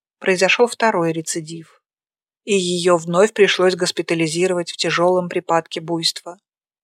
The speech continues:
На этот раз клинический диагноз был эпилептоидное сумеречное состояние,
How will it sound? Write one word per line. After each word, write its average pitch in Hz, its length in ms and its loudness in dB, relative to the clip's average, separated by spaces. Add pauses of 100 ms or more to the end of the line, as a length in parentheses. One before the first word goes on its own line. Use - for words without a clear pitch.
(1000)
На 185 320 4
этот 233 240 2
раз 202 280 0
клинический 185 720 0
диагноз 190 540 0
был 185 340 -2 (360)
эпилептоидное 196 1040 2
сумеречное 175 760 -2
состояние, 165 960 -4